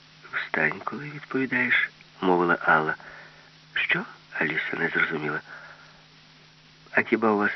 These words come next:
в школі не встають, коли відповідають урок?» — спитала Алла.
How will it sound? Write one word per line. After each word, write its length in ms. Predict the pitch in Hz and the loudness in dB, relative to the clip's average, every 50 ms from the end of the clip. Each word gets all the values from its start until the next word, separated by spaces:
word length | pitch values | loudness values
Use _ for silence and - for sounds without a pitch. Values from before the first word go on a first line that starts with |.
| - - | 0 2
в 60 | - | 4
школі 300 | - - - 113 107 101 | 4 4 4 2 2 2
не 80 | 101 | 0
встають, 440 | 104 - - - - - 208 226 - | 0 -2 0 2 2 2 2 0 0
коли 260 | - - - - - | -2 -2 -2 -2 -4
відповідають 720 | 71 - - - - 80 78 76 - 76 69 65 - - | -4 -6 -8 -8 -6 -6 -4 -2 0 0 -2 -2 -2 -4
урок?» — 300 | 147 143 139 131 - - - - | -4 -4 -4 -6 -6 -8 -8 -4
спитала 360 | - - - - - 69 67 | -4 -2 0 2 0 0 0
Алла. 340 | - - - 139 127 - | 0 0 0 0 -2 -4